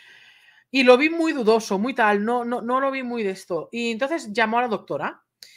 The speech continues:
Y la doctora vino, también suplente, tampoco me gustó, porque no, o sea, no me gustó, eh, lo que me decían, no me gustó cómo me lo decían. Me decían, "Vale, te vamos a dar un tratamiento de antibiótico, de, de anti-,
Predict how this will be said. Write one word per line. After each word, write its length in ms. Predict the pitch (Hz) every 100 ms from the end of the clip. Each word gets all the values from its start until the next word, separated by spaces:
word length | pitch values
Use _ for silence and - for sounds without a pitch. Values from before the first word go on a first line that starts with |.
| - _
Y 100 | 208
la 80 | 214
doctora 400 | 208 202 294 302
vino, 480 | 320 320 320 392 _
también 260 | 151 156 156
suplente, 600 | 185 247 277 262 339 - _ _ _ _ _ _ _ _ _ _ _ _ _ _ _
tampoco 280 | 180 180 170
me 80 | 143
gustó, 520 | 139 254 330 - _ _
porque 560 | 196 190 196 185 - -
no, 180 | 214
o 100 | -
sea, 160 | - 240
no 100 | 240
me 100 | 302
gustó, 560 | 330 262 - 214 240 - -
eh, 340 | 208 190 190
lo 120 | 190
que 80 | 185
me 180 | 185 170
decían, 520 | 165 262 277 277 262
no 60 | 220
me 100 | 190
gustó 420 | 190 - 202 - - _ _ _
cómo 200 | 220 196
me 80 | 180
lo 100 | 165
decían. 500 | 170 277 269 269 277 - - - - - -
Me 100 | 208
decían, 200 | 233 220
"Vale, 160 | 254
te 80 | 247
vamos 140 | 269 330
a 40 |
dar 100 | 302
un 160 | 277 247
tratamiento 580 | 269 247 254 277 320
de 80 | 262
antibiótico, 920 | 233 202 208 214 302 320 349 349 339
de, 180 | 302 220 185
de 160 | 190
anti-, 480 | 202 196 202 190 185